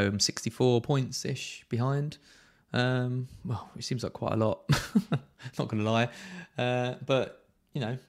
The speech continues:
two thousand in the world. It'd just be nice to get into the, into the prize places, uh, really. Um, I think then, Josh, that's pretty much it for us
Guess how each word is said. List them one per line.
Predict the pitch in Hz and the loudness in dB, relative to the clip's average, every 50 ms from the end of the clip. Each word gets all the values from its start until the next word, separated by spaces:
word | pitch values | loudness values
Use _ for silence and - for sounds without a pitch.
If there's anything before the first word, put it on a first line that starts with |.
| _ | _
two | - - 160 | -6 -4 -4
thousand | 135 143 131 120 120 110 113 117 113 110 107 - - | -2 -2 -2 -2 -2 -2 -2 -2 -2 -2 -6 -6 -6
in | - | -6
the | 117 110 | -2 0
world. | 120 127 127 127 123 | 0 0 0 0 -2
It'd | 135 139 | -4 -8
just | - - - - | -12 -14 -6 -4
be | 117 | -2
nice | 107 110 107 104 - | -2 0 -2 -4 -4
to | - 107 | -6 -6
get | 110 104 | -4 -4
into | - 107 101 - 104 | -4 -6 -6 -6 -6
the, | 104 104 101 101 104 107 - _ _ - | -4 -4 -4 -6 -8 -10 -16 _ _ -14
into | - - | -14 -10
the | - - | -8 -10
prize | 95 - 117 117 117 117 113 - _ _ _ _ - | -8 -4 -4 -4 -4 -4 -6 -10 _ _ _ _ -10
places, | - 98 101 95 - - 95 - - - - _ _ - | -8 -6 -6 -6 -8 -8 -10 -10 -12 -14 -18 _ _ -12
uh, | - - - - - - | -12 -10 -10 -10 -10 -6
really. | - 107 107 107 107 110 117 127 - - - - - - - - - _ _ _ _ _ _ - | -6 -4 -4 -2 -4 -4 -6 -8 -10 -16 -20 -20 -20 -20 -20 -20 -20 _ _ _ _ _ _ 0
Um, | 127 143 147 147 147 147 147 147 147 147 - - _ _ - | 2 4 4 4 4 4 4 2 2 0 -4 -6 _ _ -2
I | 139 | -2
think | - - - 294 285 220 - | -2 -2 -4 -6 -4 0 0
then, | 113 113 110 | 2 2 4
Josh, | 123 143 185 196 190 - | 4 2 2 2 0 -2
that's | - 190 - - _ _ - - - | -6 -8 -8 -8 _ _ -20 -20 -4
pretty | - 202 220 | 0 2 2
much | 208 196 339 | 4 2 0
it | - - | 0 2
for | - | 2
us | 139 113 - | 2 2 0